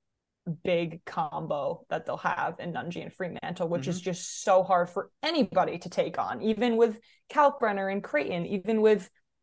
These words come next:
Speaker 1: the bigs that Providence has and the big, bigs that Saint John's have. It's just hard to handle both. And Eric Dixon is going to be tasked with a lot anyway. So I do think they can, yeah, I'm, I'm literally, it's so boring, but I, I think they're better than uconn. I think they'll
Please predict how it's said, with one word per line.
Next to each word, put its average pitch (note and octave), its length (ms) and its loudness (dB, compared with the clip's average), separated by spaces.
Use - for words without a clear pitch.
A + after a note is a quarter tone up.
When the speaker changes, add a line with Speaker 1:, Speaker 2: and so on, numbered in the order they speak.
Speaker 1:
the A#3 180 6
bigs A#3 280 10
that B3 180 4
Providence A#3 440 2
has F3+ 220 2
and G3 80 -4
the F#3+ 60 -4
big, G#3+ 280 -2
bigs A3+ 220 2
that A3+ 160 4
Saint B3 260 -2
John's C4 300 -2
have. F3+ 260 2
It's F3+ 160 -8
just - 260 -6
hard F3+ 380 0
to E3+ 60 -14
handle E3 580 -10
both. - 480 -4
And F#3+ 220 -4
Eric F3+ 280 0
Dixon F3 420 -6
is F3 120 -6
going F3 160 -4
to E3 60 -6
be E3 80 -8
tasked E3 340 -6
with E3 140 -4
a D#3 40 -8
lot - 340 -6
anyway. - 480 -8
So A#3+ 380 0
I G3+ 80 4
do A#3+ 160 4
think C#4 220 0
they A#3+ 140 4
can, A#3 280 0
yeah, B3+ 200 6
I'm, A3 280 4
I'm A3 280 4
literally, G3+ 260 4
it's F3 280 -4
so F#3+ 140 2
boring, - 420 -10
but E3+ 100 0
I, F3 200 4
I F#3+ 80 4
think G3 180 -6
they're G#3 80 -2
better F3+ 220 2
than E3 140 -6
uconn. E3 320 -8
I - 80 -8
think - 180 -14
they'll F3 140 -8